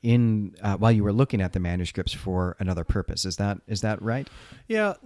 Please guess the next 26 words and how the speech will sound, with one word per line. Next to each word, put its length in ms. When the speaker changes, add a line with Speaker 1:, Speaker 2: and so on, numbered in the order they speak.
Speaker 2:
I 80
mean, 220
not 180
exactly 420
another 260
purpose. 920
Th-, 180
the 200
best 240
way 100
to 80
think 240
about 240
it 100
is 200
that 160
w-, 140
when 140
I 80
sat 260
down 180
to 60
do 120
my 160
dissertation 760
work, 360